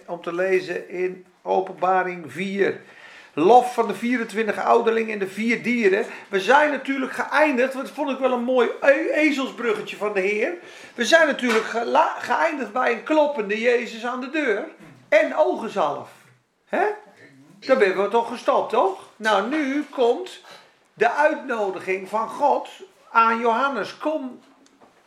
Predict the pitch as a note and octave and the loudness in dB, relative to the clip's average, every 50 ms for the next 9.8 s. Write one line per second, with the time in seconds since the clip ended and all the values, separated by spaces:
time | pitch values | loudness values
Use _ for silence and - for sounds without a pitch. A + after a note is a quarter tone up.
0 | _ _ _ _ _ _ _ _ _ - - D4+ D4 D4+ - - D4+ D4+ - - | _ _ _ _ _ _ _ _ _ -4 -2 -2 -2 -4 -6 -6 -6 -6 -8 -8
1 | - B3 C4 - A3 A3+ A3+ A3 A3 A3 G#3 G3+ - G#3 G#3+ F#3+ A3 C4+ C#4 C4 | -10 -10 -8 -8 -8 -8 -8 -8 -10 -12 -14 -16 -12 -12 -10 -6 -6 -4 -4 -4
2 | - - C4 A#3+ B3+ C#4+ C#4 B3+ C#4+ - - C4 C4+ D4 - - C#4 C4+ B3+ C4 | -4 -4 -4 -2 0 2 2 2 2 0 -2 -4 -4 -4 -4 -4 -4 -4 -2 0
3 | C4 B3+ B3+ B3+ B3+ A#3 - - A#3 A#3+ A#3+ A#3+ B3 B3+ B3 A#3 - - B3+ B3+ | 2 2 2 2 -2 -6 -8 -8 -6 -6 -4 -2 -2 -2 -2 -2 -4 -6 -8 -8
4 | A3+ - - - - C4+ C4+ C4+ C4 B3+ A#3+ A#3 A3 A3 G#3 G#3+ A#3 - C4 B3+ | -8 -10 -12 -8 -6 -4 -4 -4 -6 -6 -6 -8 -2 -2 0 0 0 -2 -4 -6
5 | - - - - - - - - - - A#3 G#3+ F#3 F#3 B3+ C4 C4 - - A#3+ | -12 -16 -20 -20 -20 -20 -20 -20 -12 -6 -4 -4 0 2 4 4 4 2 -2 -2
6 | C4 A#3 A3+ A3 A3+ A3 G#3+ G#3 G#3+ - A3 G#3 - - G#3+ G3 A#3+ B3 A3 G#3+ | 0 0 2 2 4 4 4 4 2 0 -6 -6 -4 -4 -4 -4 -2 0 2 2
7 | G#3+ G#3 A3 G#3 F#3+ G3 F#3+ - - D4+ D4 - B3+ B3 B3 B3+ A#3+ A#3 A#3 A3+ | 2 4 2 0 0 0 -6 -2 0 0 2 4 4 4 4 4 0 0 0 -2
8 | G#3 - A3+ A#3+ B3 C4+ A#3+ - - A#3 A3+ A3+ G3+ F#3+ - - A#3+ - - - | -2 2 4 4 4 4 2 -2 -4 -2 -2 -2 -2 -2 -2 0 0 0 0 -2
9 | - A3+ A3 G#3+ G#3 G3+ G#3 A3 A#3 B3 A#3+ G3 - A#3+ C4+ C4 | -2 0 0 0 0 -2 0 0 0 0 0 -2 -8 -8 -10 -10